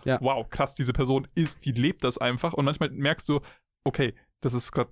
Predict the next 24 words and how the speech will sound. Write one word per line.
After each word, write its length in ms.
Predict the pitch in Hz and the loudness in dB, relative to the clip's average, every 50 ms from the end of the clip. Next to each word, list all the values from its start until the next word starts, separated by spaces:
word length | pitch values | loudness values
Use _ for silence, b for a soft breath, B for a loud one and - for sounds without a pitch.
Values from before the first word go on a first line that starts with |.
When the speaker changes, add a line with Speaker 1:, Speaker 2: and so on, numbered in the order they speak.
| _ _ _ | _ _ _
Speaker 2:
geschauspielert 640 | - - - 127 131 - - - 131 120 120 - | -8 -2 0 2 0 0 -2 -4 -2 -2 -2 0
und 220 | 127 131 120 - - | -2 -2 -2 -2 -2
ich, 140 | 139 - - | -2 0 0
es 220 | 135 135 - 139 | 0 0 2 2
reißt 200 | 135 135 131 - - | 2 2 0 0 -2
mich 100 | 139 127 | 0 0
aus 120 | 127 - | 0 0
der 80 | 135 127 | 0 0
Immersion 340 | 131 127 113 127 123 120 | 0 2 2 0 0 2
raus. 380 | 117 123 120 113 113 113 - B B B B B B B B B | 0 0 0 0 -2 -4 -6 B B B B B B B B B
Speaker 1:
Ja, 400 | - 104 107 101 98 98 104 113 113 - | 0 2 4 4 4 4 2 0 -2 -4
aber 500 | _ 107 110 113 127 131 131 127 107 - - - | _ 0 2 4 4 4 2 2 0 -4 -4 -2
das 180 | 123 - - 131 | -2 0 0 0
ist 380 | 139 - - - - - - - | 2 2 2 2 0 -2 -4 -2
ja 180 | - 117 113 110 | 0 2 2 2
bei 120 | 113 113 | 2 2
unserem 280 | 113 123 127 127 110 - | 2 2 2 2 2 2
Unitheater 580 | 131 135 139 120 - - 107 107 107 107 85 | 2 2 2 2 2 2 2 2 2 2 2
auch 100 | 73 95 | 2 2
nicht 140 | 101 101 98 | 2 2 4
unbedingt 320 | 95 92 90 87 90 85 - | 4 2 4 2 2 2 2
anders. 460 | 78 80 80 87 - 101 - - - | 2 2 2 2 0 0 -2 0 2
Speaker 2:
Mhm. 240 | 139 131 135 139 - - - | 2 2 2 0 -2 -2 0
Speaker 1:
Also 380 | 95 95 95 98 98 98 98 | 0 2 4 4 2 2 0